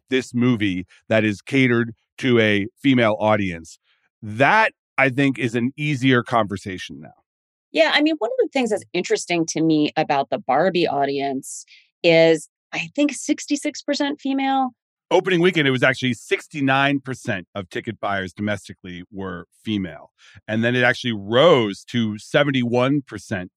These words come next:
Speaker 1: female in the second weekend, which is unusual.
Speaker 2: If this movie becomes as big as it looks like it's going to, that also means a lot of men have gone to see Barbie.
Speaker 1: Oh, yeah, of course. You have to cross over to get to these numbers, just like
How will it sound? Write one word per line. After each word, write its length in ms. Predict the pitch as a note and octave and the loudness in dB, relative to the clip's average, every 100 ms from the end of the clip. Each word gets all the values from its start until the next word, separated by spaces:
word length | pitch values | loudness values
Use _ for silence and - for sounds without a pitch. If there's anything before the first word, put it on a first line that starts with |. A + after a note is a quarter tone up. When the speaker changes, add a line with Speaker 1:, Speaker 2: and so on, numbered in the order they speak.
| _ | _
Speaker 1:
female 440 | G#2+ G2 E2+ E2 | -4 -4 -6 -12
in 140 | F#2 F#2 | -10 -10
the 80 | |
second 360 | F2+ - C3 G2+ | -6 -4 -4 -6
weekend, 380 | - E2 D#2+ D2+ | -14 -20 -20 -20
which 140 | E2+ F#2 | -18 -14
is 100 | F2+ | -10
unusual. 500 | F#2 F2+ D#2 C#2+ _ _ _ _ _ _ - | -8 -8 -10 -20 _ _ _ _ _ _ 0
Speaker 2:
If 180 | B3+ | 2
this 200 | C4+ E4+ | 2 0
movie 640 | D4 C#4+ B3+ C4 A#3+ A3 - - - - | 2 0 2 0 2 0 -2 -8 -10 -6
becomes 460 | F#3+ - G#3+ A3+ | -6 0 2 4
as 160 | G#3+ E3+ | 2 2
big 280 | G3+ F#3+ G3+ | 2 4 4
as 100 | - | 2
it 100 | D3 | 0
looks 220 | F#3 - | -2 0
like 180 | F3 E3 | -2 0
it's 200 | - - | -6 -2
going 400 | A3+ D#4 C4+ A3+ - | 2 2 2 0 0
to, 400 | F#3+ F3 E3+ E3+ - _ _ _ _ _ | 0 4 4 2 -2 _ _ _ _ _
that 120 | E4 | 4
also 200 | A#4+ C5 | 4 4
means 160 | G4+ D4+ | 4 4
a 60 | |
lot 340 | F#3+ F3 F#3+ - | 2 0 0 0
of 120 | F3+ | -2
men 480 | D#3 D#3+ D#3 A#3 G#3+ | -4 0 4 4 4
have 220 | D#3+ C3+ - | 0 -2 0
gone 240 | D3 A#2 | 0 0
to 120 | - | -4
see 220 | C#3 - A2+ | -6 -6 -6
Barbie. 420 | A#2 E2+ E2 D#2+ | -4 -4 -6 -2
Speaker 1:
Oh, 140 | - | 2
yeah, 200 | D#4 D4 | 4 6
of 60 | A#3 | 4
course. 460 | - C4+ C3+ F#2+ - | 4 6 6 2 0
You 120 | G#3 | 4
have 140 | A#3 - | 4 2
to 100 | G3 | -2
cross 360 | - F3 D3+ | 4 4 6
over 260 | D#3 D#3 B2+ | 4 4 4
to 80 | A2+ | 2
get 220 | B2+ A#2+ | 2 2
to 80 | B2 | 0
these 200 | A2 G2+ | -4 0
numbers, 320 | C3+ A#2+ A#2 | 2 4 0
just 300 | - G#3 - | 2 2 4
like 280 | F#3+ D#3+ | 4 4